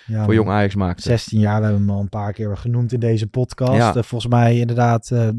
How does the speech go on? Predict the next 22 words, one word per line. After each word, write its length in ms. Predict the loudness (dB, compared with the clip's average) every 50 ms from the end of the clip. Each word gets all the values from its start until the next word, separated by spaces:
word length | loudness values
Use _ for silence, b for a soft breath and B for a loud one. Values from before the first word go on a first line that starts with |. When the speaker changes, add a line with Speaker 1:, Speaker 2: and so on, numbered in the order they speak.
| -6 -10 -14
Speaker 2:
net 440 | _ -4 0 2 4 4 4 4 4 4
nog 160 | 2 2 2
wat 140 | 2 2 4
jonger 280 | 4 4 4 4 4
dan 260 | 4 4 4 4 4
Matthijs 380 | 2 2 2 2 2 2 2 2
de 100 | 0 2
Ligt. 240 | 2 4 2 2 2
Speaker 1:
Ja. 200 | 2 0 0 B B B B B B B
Speaker 2:
Gedebuteerd 600 | 0 2 4 4 4 2 2 2 4 4 4 2
tegen 200 | 0 -2 0 2
Dordrecht, 480 | 4 6 6 4 4 4 2 2 0
drie 220 | 0 0 0 0 2
vier 240 | 2 2 2 2 2
gewonnen. 360 | 0 0 0 2 2 2 0
Twee 240 | 0 -2 -2 -2 -2
keer 120 | -2 -4
Linson, 580 | -2 -2 -2 -2 -4 -4 -6 -8 -8 -8 -10 -12 _
één 140 | -6 -6 -6
keer 160 | -6 -6 -8
Rasmussen. 520 | -6 -8 -6 -6 -8 -8 -8 -8 -6 -6
Speaker 1:
Ja. 120 | -6 -6